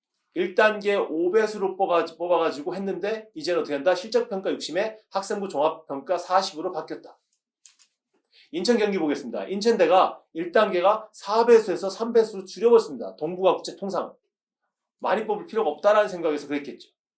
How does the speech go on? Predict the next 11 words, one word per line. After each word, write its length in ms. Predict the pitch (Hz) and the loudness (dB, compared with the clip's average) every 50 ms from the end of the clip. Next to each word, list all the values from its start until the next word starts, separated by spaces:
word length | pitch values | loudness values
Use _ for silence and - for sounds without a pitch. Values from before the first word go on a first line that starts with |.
| _ _ _ _ _ _ _ _ _ _ _ _ _ | _ _ _ _ _ _ _ _ _ _ _ _ _
그다음에 440 | - 175 196 196 190 190 196 196 196 | 0 4 6 6 6 6 2 0 -2
특수교육 440 | - 220 214 233 214 226 214 202 - | -6 -12 -12 -10 -8 -6 -6 -4 -2
대상자는 500 | 190 170 165 156 143 156 160 190 185 139 | -2 0 0 0 0 0 0 0 -2 -4
면접을 480 | 123 131 147 151 143 151 143 165 202 202 | -4 -6 -6 -4 -4 -4 -2 -2 -2 -2
만들었고요. 640 | 170 135 127 120 135 117 104 - - - - - _ _ _ _ _ _ _ _ _ _ _ _ _ _ - | -4 -4 -4 -6 -6 -8 -8 -10 -14 -20 -20 -20 _ _ _ _ _ _ _ _ _ _ _ _ _ _ -12
인하대 400 | 135 139 170 175 170 175 185 175 | -4 0 2 2 2 4 2 0
삼점오 440 | - 202 220 214 214 190 160 151 147 | 0 -2 -6 -4 -4 -2 -2 -2 -2
배수로 280 | 160 156 160 151 143 | -2 -4 -4 -6 -8
늘었고요. 580 | 123 127 143 143 143 - 117 120 151 185 - _ _ _ _ _ _ _ _ _ _ _ _ _ _ _ _ | -8 -6 -6 -6 -6 -6 -10 -10 -10 -12 -14 _ _ _ _ _ _ _ _ _ _ _ _ _ _ _ _
그다음에 380 | - - 175 165 170 175 180 | -4 0 2 4 4 4 2
가천대 680 | 180 - 160 - - 185 180 170 185 196 202 214 208 | 0 -2 -4 -4 -4 -4 -2 2 2 2 2 2 -2